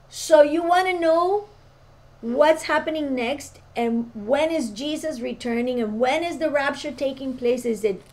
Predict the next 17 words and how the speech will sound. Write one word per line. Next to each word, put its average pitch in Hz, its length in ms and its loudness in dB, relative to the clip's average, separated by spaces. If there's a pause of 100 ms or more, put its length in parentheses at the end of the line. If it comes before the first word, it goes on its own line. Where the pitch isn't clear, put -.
(180)
post-trib, 339 640 -6 (160)
mid-trib, 262 640 -8 (180)
pre-trib? 339 640 -6 (800)
We 196 120 -10 (260)
<laughs> 247 600 2 (300)
everybody 311 640 6
has 277 100 4
a 262 60 -2
different 247 300 0
opinion, 214 580 -6 (260)
but 202 300 -2
the 202 80 -2
Word 240 420 4
of 254 160 -2
God 196 380 -6 (400)
is 190 160 -8
crystal 196 640 -4